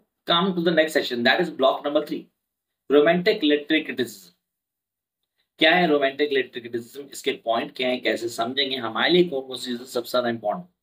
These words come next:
जो हमें on tip पहुंची? जब romantic लिटरेरी क्रिटिसिज्म याद करता हूँ तो मैं William Wordsworth, yes, William Wordsworth के biography लिटरेरी की बात करता हूँ। सर, जिसमें खाली William Wordsworth नहीं था कि वो lyrical ballad को लेके आता था,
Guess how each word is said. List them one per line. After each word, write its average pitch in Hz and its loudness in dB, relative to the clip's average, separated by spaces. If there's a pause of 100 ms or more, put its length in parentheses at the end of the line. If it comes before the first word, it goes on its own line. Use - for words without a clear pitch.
(580)
जो 143 0
हमें 165 2
on 139 -2
tip 170 0
पहुंची? 110 -8 (460)
जब 233 6
romantic 175 2
लिटरेरी 160 2
क्रिटिसिज्म 151 0
याद 139 2
करता 131 -8
हूँ - -14
तो - -6
मैं 139 -2
William 135 0
Wordsworth, 127 0
yes, 131 -4
William 135 2
Wordsworth 131 -2
के 143 -2 (260)
biography 131 2
लिटरेरी 123 0
की 120 2
बात 104 2
करता 90 -16
हूँ। - -20 (480)
सर, 151 2
जिसमें 143 -2
खाली 143 2
William 127 0
Wordsworth 123 -2
नहीं 120 -8
था 135 -2
कि 139 -6
वो 123 4
lyrical 117 2
ballad 120 0
को 139 -4
लेके 120 0
आता 110 -2
था, - -10